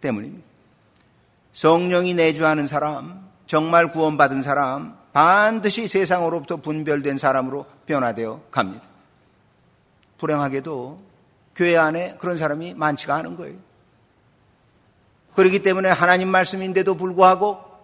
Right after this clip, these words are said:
무시하고 사는 겁니다. 성령이 내주하는 사람은 반드시 거룩한 주님의 모습을 닮아갑니다. 도덕적으로 거룩하고 공의롭고 사랑이 충만한 사람으로 변화되어 갑니다.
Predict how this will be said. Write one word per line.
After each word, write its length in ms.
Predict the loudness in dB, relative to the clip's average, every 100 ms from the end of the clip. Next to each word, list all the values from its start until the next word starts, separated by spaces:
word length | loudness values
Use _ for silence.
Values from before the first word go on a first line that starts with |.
| _ _ _ -6
무시하고 600 | -4 0 0 0 -6 -12 _ _ _ _
사는 280 | -2 -2 -4
겁니다. 220 | -12 -18 -20 _ _ _ _ _ _ _ _ _ _ _ _ -2
성령이 580 | 4 4 4 2 2 4
내주하는 500 | 4 4 4 2 4
사람은 720 | 6 6 2 -6 -10 -14 2
반드시 540 | 6 6 4 -2 -2
거룩한 460 | 0 2 2 0 0
주님의 280 | -2 -2 0
모습을 600 | 0 -4 -4 -6 -8 -4
닮아갑니다. 540 | -2 -2 -4 -8 -16 _ _ _ _ _
도덕적으로 720 | 4 4 4 2 2 2 2
거룩하고 960 | 2 2 0 -2 -2 0 -2 -2 -8 -4
공의롭고 800 | -4 -2 0 0 0 0 0 -2
사랑이 400 | 0 2 2 -2
충만한 420 | -8 -2 0 2
사람으로 540 | 2 2 2 -4 -6 -4
변화되어 440 | -2 0 -2 -6
갑니다. 240 | -8 -18